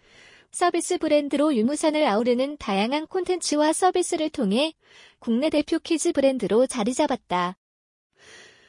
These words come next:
에스케이티는 먼저 일월 이십오 일부터 오는 삼월 삼십일 일까지 잼앱의 자녀를 등록한 부모 고객 대상 추첨을 통해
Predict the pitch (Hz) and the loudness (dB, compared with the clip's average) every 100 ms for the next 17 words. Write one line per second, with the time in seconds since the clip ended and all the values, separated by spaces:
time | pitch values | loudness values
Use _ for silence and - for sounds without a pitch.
0 | _ _ 214 226 - 339 320 - 320 285 | _ _ -2 -2 -2 -4 -2 -2 -4 -4
1 | 302 208 196 277 262 254 269 214 339 359 | -2 -2 0 2 2 2 2 0 0 2
2 | 349 339 247 294 294 220 226 254 262 359 | 0 0 -2 0 2 4 2 0 0 2
3 | 359 359 392 381 370 320 294 - 202 277 | 2 0 -2 -2 0 0 0 0 -2 0
4 | 320 - 247 214 202 285 285 247 247 277 | -2 -2 -2 0 2 2 2 0 0 -2
5 | 294 208 220 - 320 302 240 220 285 233 | -2 0 0 0 -4 -4 -2 0 0 -2
6 | 269 - 254 226 302 302 370 339 302 294 | -2 -2 -2 -2 -4 -4 -2 0 0 -2
7 | - 196 220 302 | -2 0 0 -2